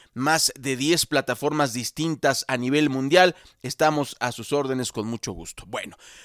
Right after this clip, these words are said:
a las ocho con treinta y cinco le vamos a dar seguimiento a esta información que le platicábamos en relación con, con el tema de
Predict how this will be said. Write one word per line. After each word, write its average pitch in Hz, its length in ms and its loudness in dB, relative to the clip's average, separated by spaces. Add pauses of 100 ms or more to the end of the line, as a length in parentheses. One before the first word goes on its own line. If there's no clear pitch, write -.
(160)
a 131 80 -2
las 147 220 2
ocho 226 200 0
con 196 140 2
treinta 190 320 0
y 190 40 4
cinco 233 300 2
le 196 80 6
vamos 175 260 4
a 160 80 6
dar 156 220 4
seguimiento 151 560 -2
a 147 40 2
esta 151 160 -6
información 131 720 -2 (380)
que 127 140 -4
le 117 320 -2
platicábamos 135 920 4
en 131 140 -6
relación 123 480 0
con, 120 460 -2
con 107 640 -8
el 113 160 -8
tema 147 260 0
de 123 260 -2